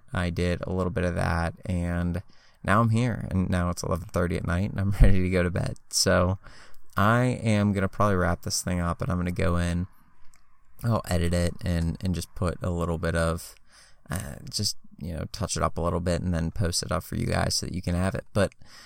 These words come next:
that being said, it's been a pretty good weekend, pretty profitable, not a lot of sourcing done this weekend. I did, I haven't been to a store, uh, to source and done very well in a very long time. I've been doing a lot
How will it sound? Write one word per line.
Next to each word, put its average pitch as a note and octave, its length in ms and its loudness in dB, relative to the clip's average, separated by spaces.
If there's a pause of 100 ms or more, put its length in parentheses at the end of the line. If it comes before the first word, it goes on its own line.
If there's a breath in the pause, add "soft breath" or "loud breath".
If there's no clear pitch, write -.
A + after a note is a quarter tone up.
(180 loud breath)
that C3+ 140 2
being A#2+ 160 2
said, F2 480 0
it's - 160 -6
been A#2+ 140 2
a A2+ 60 2
pretty G#2 240 2
good - 220 0
weekend, F#2 640 0 (640 soft breath)
pretty E3+ 220 6
profitable, G#2+ 840 4
not G2+ 340 2
a - 60 0
lot F#2 460 0
of - 100 -6
sourcing F#2 600 0
done F2 200 0
this F2 220 -2
weekend. F2 380 -2
I E2+ 60 -2
did, - 220 -2
I F#2+ 80 -2
haven't G#2 280 -2
been F2+ 320 2
to F2 360 -2
a E2+ 140 -4
store, F2 680 -4 (680 soft breath)
uh, - 200 -10 (240)
to A#2 140 -2
source F#2+ 600 2
and F2 360 -2
done F2 280 4
very E2+ 280 2
well E2 280 2
in D#2+ 80 0
a D#2+ 40 -2
very E2 240 -2
long E2 260 -2
time. F2+ 540 0 (400 soft breath)
I've G2 80 -4
been G2 80 2
doing F#2+ 200 2
a F#2 60 -2
lot F2 460 2